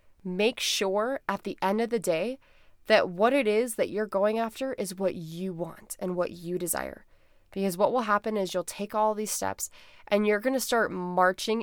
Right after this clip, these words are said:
in the wrong direction of fulfillment. And this podcast, if there's any goal that I have, and I just got goosebumps thinking about <laughs> this, if there's any goal that I have, it's that I want you to live an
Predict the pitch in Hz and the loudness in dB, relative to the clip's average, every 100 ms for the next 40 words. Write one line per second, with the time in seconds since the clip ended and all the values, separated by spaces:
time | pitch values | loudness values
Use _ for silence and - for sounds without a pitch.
0 | - 190 185 180 170 165 180 175 180 185 | -2 -2 2 0 0 4 6 6 4 0
1 | 180 190 170 160 - 170 - 165 165 - | -4 -2 0 -2 -4 -6 -2 0 0 -4
2 | 165 - 87 73 - - - - - _ | -8 -4 -4 -4 -8 -14 -20 -20 -20 _
3 | _ - 190 196 240 - - 240 208 190 | _ -2 0 2 2 0 4 4 4 0
4 | - 185 185 - 180 - _ _ 240 262 | 0 -2 -6 -4 -4 -4 _ _ 4 6
5 | 269 247 190 185 170 170 170 165 165 196 | 4 0 2 6 6 6 4 2 2 2
6 | 175 156 - 214 - 175 165 165 - 170 | 2 2 0 -6 -6 -4 -4 -2 -2 -2
7 | - 170 - 160 - 170 - 156 165 - | -4 -4 -2 -4 -4 -6 -6 -4 -2 -2
8 | 180 180 202 - - - - - - - | -4 -4 -4 -6 -14 -20 -20 -20 -20 -8
9 | 202 190 220 - - 214 240 247 208 202 | -4 2 2 2 4 4 4 2 2 4
10 | 185 175 180 160 160 196 - - - - | 2 0 -2 -2 -2 -4 -12 -20 -20 -20
11 | _ - - - - 196 - _ 196 214 | _ -20 -12 -6 0 2 0 _ 4 4
12 | 226 220 202 214 190 185 175 180 175 214 | 6 4 2 -4 -4 -4 -2 2 2 0
13 | 247 - _ _ - - - 208 196 | -4 -14 _ _ -20 -20 2 6 6